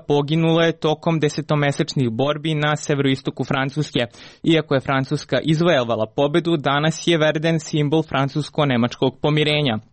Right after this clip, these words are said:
"Biti pozvan na ovakve komemoracije pokazuje koliko su odnosi između Francuske i Nemačke danas dobri",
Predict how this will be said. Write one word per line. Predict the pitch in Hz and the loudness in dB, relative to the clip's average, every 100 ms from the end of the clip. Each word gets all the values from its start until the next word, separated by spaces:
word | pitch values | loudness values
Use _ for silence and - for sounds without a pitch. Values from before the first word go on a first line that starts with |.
| _ _ _ - - | _ _ _ -10 -2
"Biti | 139 139 131 - | -2 0 -2 0
pozvan | 156 160 151 131 131 | 0 0 -2 -2 0
na | 123 | 2
ovakve | 120 135 - 135 | 2 0 0 -4
komemoracije | - 127 120 123 127 - 170 151 | -2 0 2 2 0 0 -2 -2
pokazuje | 143 143 147 170 170 | -2 0 2 0 0
koliko | 175 170 175 | 0 0 -2
su | - 156 | 0 0
odnosi | 165 185 - | 2 0 0
između | 147 151 143 | 0 0 -2
Francuske | 139 151 160 175 - 143 | -2 -2 0 -2 -2 0
i | |
Nemačke | 151 160 - 147 | 2 0 0 -2
danas | 147 156 143 | 0 2 0
dobri", | 160 170 151 | 0 0 0